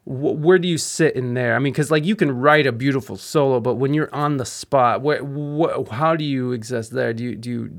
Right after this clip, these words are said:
you, are you still trying to go for a melodic, mel-, uh,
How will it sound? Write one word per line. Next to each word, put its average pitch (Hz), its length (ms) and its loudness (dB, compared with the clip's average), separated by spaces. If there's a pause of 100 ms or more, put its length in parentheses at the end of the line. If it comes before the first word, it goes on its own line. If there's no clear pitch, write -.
(220)
you, - 180 -4
are 131 80 2
you 135 120 -2
still 143 300 -2
trying 139 260 -2
to 127 40 -2
go 127 240 0
for 123 200 -6
a 117 40 -2
melodic, 117 480 -2
mel-, 120 380 -2
uh, 113 340 0